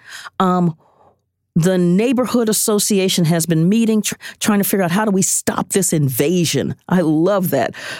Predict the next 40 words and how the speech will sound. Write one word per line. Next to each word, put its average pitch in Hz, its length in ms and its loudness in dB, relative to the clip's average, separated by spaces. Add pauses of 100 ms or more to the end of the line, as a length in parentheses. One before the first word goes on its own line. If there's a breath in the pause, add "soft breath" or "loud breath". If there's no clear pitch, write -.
(120 loud breath)
Uh, - 220 0
so - 180 -2
you've 233 180 -2
got 254 160 -2
a 233 60 0
physician 196 640 0
who's 175 180 2
buying 214 460 0
a 233 80 2
home, 165 420 0 (240 loud breath)
and 196 140 2
this 320 120 0
is 294 140 -2
in 277 140 2
a 240 60 0
blue-collar 254 680 0
neighborhood, 175 560 0
right? 147 260 0 (500 loud breath)
But 214 140 0
because 254 360 0
he's 226 180 0
Black, 240 460 -2
this 208 220 0
is 240 160 0
an 196 120 2
invasion. 160 760 0 (400 loud breath)
They 220 120 2
surround 226 640 0
the 208 80 0
home. 214 480 0 (240 loud breath)
They're 226 260 2
yelling 220 520 2
the 165 180 0
N-word. 220 640 0
They're 170 120 0
throwing 202 480 0
rocks 208 500 -2
at 208 100 0
his 208 160 0
house. 202 400 -2